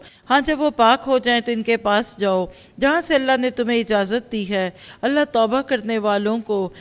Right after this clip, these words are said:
اور پاک رہنے والوں کو پسند فرماتا ہے۔ نساء حرث لکم، عورتیں تمہاری کھیتیاں ہیں،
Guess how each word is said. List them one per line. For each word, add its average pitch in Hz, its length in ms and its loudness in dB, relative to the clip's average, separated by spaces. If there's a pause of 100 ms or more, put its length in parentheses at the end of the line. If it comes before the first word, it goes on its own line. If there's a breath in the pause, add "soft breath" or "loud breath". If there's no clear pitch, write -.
(140)
اور 254 120 0
پاک 285 380 -2
رہنے 233 320 0
والوں 208 380 -2
کو 220 160 -4
پسند 214 420 -4
فرماتا 190 680 -2
ہے۔ 185 60 -6 (280 loud breath)
نساء 294 640 0
حرث 240 220 -4
لکم، 220 640 -2 (380 loud breath)
عورتیں 320 360 2
تمہاری 269 420 -2
کھیتیاں 214 640 -2
ہیں، 190 240 -4